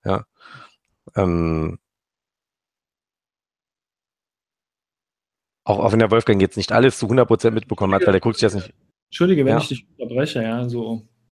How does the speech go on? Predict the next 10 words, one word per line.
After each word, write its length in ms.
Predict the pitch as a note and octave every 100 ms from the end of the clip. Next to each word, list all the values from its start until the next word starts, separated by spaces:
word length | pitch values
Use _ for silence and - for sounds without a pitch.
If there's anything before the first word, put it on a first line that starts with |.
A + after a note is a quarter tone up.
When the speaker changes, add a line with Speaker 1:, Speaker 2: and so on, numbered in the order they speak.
| _ _ _ _ _ _ _ _
Speaker 2:
Ähm, 360 | A#2+ A#2+ A#2+ A#2
ich 100 | D#3
hab 80 |
grad 160 | - B2
eine 140 | B2
Nachricht, 600 | A#2 C3 D#3 B2+ - -
äh, 160 | B2 A#2+
von 300 | A#2+ A2+ A2
Mythenmetzger 560 | C#3 G#3+ D3 D3 - C3+
gekriegt. 540 | C3 - C#3+ - -